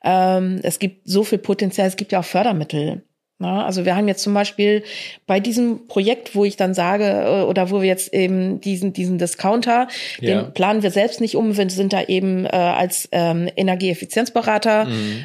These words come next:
Speaker 1: äh, mit involviert, ähm, wo wir auch dafür eben sorgen, dass es entsprechend Fördermittel gibt, ähm, eben zum Thema Umnutzung, ähm, äh, okay, es gibt zum Beispiel K fw, gibt's leider nur Kredite,
Speaker 2: Ja.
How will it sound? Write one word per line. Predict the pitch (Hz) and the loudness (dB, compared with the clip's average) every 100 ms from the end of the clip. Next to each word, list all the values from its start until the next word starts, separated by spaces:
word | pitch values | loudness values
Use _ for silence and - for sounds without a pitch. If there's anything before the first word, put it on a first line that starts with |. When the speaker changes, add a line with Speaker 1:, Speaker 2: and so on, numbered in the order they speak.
| - | 2
Speaker 1:
äh, | 214 214 | 4 4
mit | 196 | 2
involviert, | - 208 214 208 196 208 196 190 - | 2 2 2 2 2 2 2 0 -2
ähm, | 196 185 185 180 - - - - | 2 2 2 -2 -6 -14 -16 -12
wo | 180 190 | -2 0
wir | 190 185 | 2 0
auch | 180 | 0
dafür | - 208 214 196 185 - | -2 0 2 2 0 -2
eben | 190 196 - - | 0 0 -4 -4
sorgen, | 190 190 190 214 | 0 2 2 2
dass | 196 | 0
es | 196 | -2
entsprechend | - 185 - 175 180 | -4 -4 -2 -2 -2
Fördermittel | - 233 262 247 240 | 0 2 2 0 -2
gibt, | 226 226 240 - - - | -2 -2 -2 -4 -8 -2
ähm, | 202 202 202 202 202 202 - _ _ _ _ _ _ _ _ | 0 2 2 0 0 -4 -10 _ _ _ _ _ _ _ _
eben | 185 185 175 | 0 0 0
zum | 185 185 | -2 -2
Thema | 196 185 180 180 - - - | 0 2 0 -2 -12 -20 -4
Umnutzung, | 254 233 214 208 - 190 185 185 185 - | 2 4 2 0 0 2 2 0 -2 -2
ähm, | 180 175 175 175 175 - | 0 0 0 -2 -2 -4
äh, | 180 170 170 - - - _ _ - | -2 -2 -2 -6 -18 -20 _ _ -6
okay, | 175 208 | -2 -2
es | 185 | -2
gibt | 190 185 - - | -4 -8 -12 -8
zum | 185 | -2
Beispiel | 185 175 175 | -2 -2 -2
K | 180 175 | -2 -2
fw, | 190 214 | 0 -2
gibt's | 190 - - _ _ | -4 -8 -14 _ _
leider | 180 185 190 | -2 0 0
nur | 180 180 | -2 -4
Kredite, | - 175 247 320 294 302 - | -4 -4 -2 0 0 -2 -4
Speaker 2:
Ja. | 113 107 | -2 0